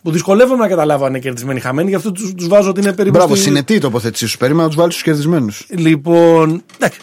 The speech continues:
Speaker 1: εντάξει, απαλλάχθηκαν από μια προβληματική κατάσταση, η οποία θα έκαιγε όλη την, ε, όλο αυτό που έχουν, ε, που, δηλαδή, επειδή έχουν φέρει και πολλά στοιχήματα φέτος, θα το
Speaker 2: Σίγουρα.
Speaker 1: κάνω κα-, τη, τη φάση εκεί πέρα, ε, αυτό, σαλούν,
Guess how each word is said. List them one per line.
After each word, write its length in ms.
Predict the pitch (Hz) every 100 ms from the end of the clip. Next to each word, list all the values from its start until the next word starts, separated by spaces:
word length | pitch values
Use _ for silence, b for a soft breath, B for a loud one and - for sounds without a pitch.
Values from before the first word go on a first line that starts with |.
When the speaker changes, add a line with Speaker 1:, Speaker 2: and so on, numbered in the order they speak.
| 175
Speaker 1:
εντάξει, 220 | 151 165
απαλλάχθηκαν 440 | 165 175 220 185 185
από 140 | 170
μια 220 | 185 175
προβληματική 540 | 160 151 156 147 135 143
κατάσταση, 600 | 131 175 262 247 220 220
η 40 |
οποία 300 | 190 160 175
θα 180 | - 151
έκαιγε 420 | 156 147 123 131
όλη 260 | 131 135 131
την, 280 | 127 123 123
ε, 120 | 113 B -
όλο 240 | 160 156
αυτό 220 | 120 156
που 260 | 127 135 139
έχουν, 460 | 139 139 135 135 156 160 170
ε, 140 | 170 165
που, 180 | 127 214 -
δηλαδή, 220 | 180 143 170
επειδή 200 | 170 135
έχουν 120 | 156 143
φέρει 120 | 151
και 80 | 147
πολλά 160 | 143
στοιχήματα 500 | 123 127 151 135 113
φέτος, 320 | 120 120 120
θα 60 | - B
το 60 | -
Speaker 2:
Σίγουρα. 320 | - 147 - 139
Speaker 1:
κάνω 140 | 135
κα-, 180 | 131 131
τη, 240 | 127 135 127
τη 100 | 123
φάση 240 | 143 117
εκεί 100 | 113
πέρα, 360 | 123 120 113 113
ε, 440 | 113 110 104 104 101 _ -
αυτό, 420 | 131 220 311 320 B B B
σαλούν, 580 | - 135 131 202 330